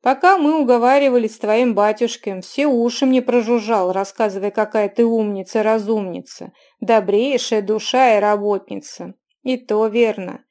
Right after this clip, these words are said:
Не чита некоторым давалкам". Сваха покосилась на блондинку, и та, фыркнув, тут же отвернулась. Подобревшая тётка Гашиха снова поправила сбившийся платок на голове девушки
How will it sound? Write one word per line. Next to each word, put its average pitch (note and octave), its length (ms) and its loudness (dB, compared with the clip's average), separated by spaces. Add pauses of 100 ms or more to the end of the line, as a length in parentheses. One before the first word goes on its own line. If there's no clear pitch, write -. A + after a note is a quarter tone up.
(420)
Не F4 120 -2
чита G#3+ 440 2
некоторым G#3 560 -4
давалкам". F#3 720 0 (760)
Сваха A3+ 480 -4
покосилась G3 680 -6
на G3+ 120 -6
блондинку, G3 760 -4 (100)
и A3 100 -6
та, A#3+ 240 -4
фыркнув, A3+ 560 -4
тут G3+ 240 -10
же G3+ 80 -6
отвернулась. G3 800 -8 (840)
Подобревшая D4 560 0
тётка E4+ 320 -2
Гашиха G#3+ 520 -2
снова C#4 360 2
поправила A3+ 560 0
сбившийся G#3 560 -6
платок F#3+ 460 -6
на E4 100 -4
голове C#4 320 0
девушки A#3+ 680 -2